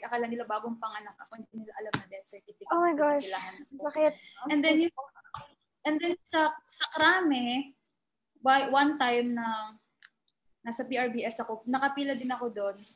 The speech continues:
Speaker 1: May tumabi na naman sa akin kasi naka-, di ba, naka-, may tumabi sa akin. Tas papansinin na naman ako kasi ang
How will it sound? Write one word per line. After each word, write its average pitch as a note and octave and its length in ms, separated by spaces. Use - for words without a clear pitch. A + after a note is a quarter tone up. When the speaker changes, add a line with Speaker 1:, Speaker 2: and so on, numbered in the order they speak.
Speaker 1:
May C4 80
tumabi C#4 320
na B3+ 80
naman A3+ 240
sa G3+ 160
akin G#3 320
kasi A#3 240
naka-, G#3 240
di G3 80
ba, F#3+ 80
naka-, F#3 320
may A3 160
tumabi G3+ 320
sa F#3 160
akin. G3 240
Tas - 320
papansinin C#4+ 480
na D4 80
naman C#4 240
ako B3+ 240
kasi C#4+ 160
ang C#4+ 160